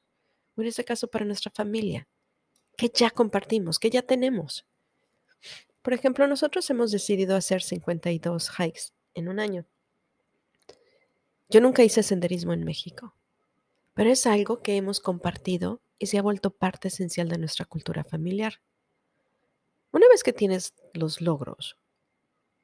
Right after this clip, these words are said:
o las cosas que quieres, cuáles son tus objetivos, puedes empezar a buscar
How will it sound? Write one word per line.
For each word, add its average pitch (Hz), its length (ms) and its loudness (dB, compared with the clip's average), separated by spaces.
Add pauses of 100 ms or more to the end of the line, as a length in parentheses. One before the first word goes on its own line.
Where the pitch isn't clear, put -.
(140)
o 165 100 2
las 160 240 2
cosas 170 400 2
que - 140 -14
quieres, - 580 -4
cuáles 196 280 0
son 180 260 -2
tus - 260 -2
objetivos, 143 800 -6 (400)
puedes 330 300 6
empezar 190 380 2
a 196 60 2
buscar 180 460 -4